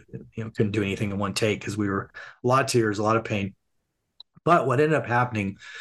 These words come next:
was somewhere in that interview, I said that he lived his life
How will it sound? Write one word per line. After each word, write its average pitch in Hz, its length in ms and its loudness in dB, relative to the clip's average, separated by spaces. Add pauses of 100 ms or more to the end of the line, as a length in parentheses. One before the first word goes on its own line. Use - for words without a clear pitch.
(380)
was 113 180 2
somewhere 202 480 2
in 143 160 0
that 123 200 0
interview, 107 420 2
I 101 100 0
said 110 240 -2
that 101 100 -6
he 101 120 -4
lived 104 280 0
his 110 160 -2
life 107 220 0